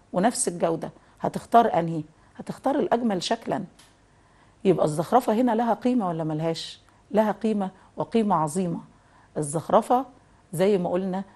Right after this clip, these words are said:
هي الوجه الآخر لعملة الجمال. صناعة السيارات ودهان السيارات، صناعة الأساس، سواء في صناعة الأساس نفسه، تصميم الأساس نفسه فيه زخرفة، ليه علاقة بالفن، ليه علاقة بالنحت، ليه علاقة بالتشكيل.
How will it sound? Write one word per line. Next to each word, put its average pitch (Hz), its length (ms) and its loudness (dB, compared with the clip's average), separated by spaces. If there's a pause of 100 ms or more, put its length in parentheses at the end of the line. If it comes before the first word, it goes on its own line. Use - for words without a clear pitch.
(120)
هي 170 280 0 (340)
الوجه 175 400 0
الآخر 165 520 -4
لعملة 156 460 -4 (240)
الجمال. 170 420 -6 (1000)
صناعة 226 420 6
السيارات 208 680 2
ودهان 180 300 0
السيارات، 202 580 0 (140)
صناعة 160 420 -4
الأساس، 202 640 0 (360)
سواء 214 520 4 (380)
في 185 260 0
صناعة 240 520 2
الأساس 254 560 -2
نفسه، - 420 0 (360)
تصميم 262 420 4
الأساس 254 540 0
نفسه 262 260 -2
فيه 208 160 -4
زخرفة، 175 460 -6 (400)
ليه 190 220 4
علاقة 165 340 0
بالفن، 202 460 0
ليه 160 220 0
علاقة 160 300 0
بالنحت، 156 540 -2
ليه 147 160 -4
علاقة 156 280 -2
بالتشكيل. 202 720 -4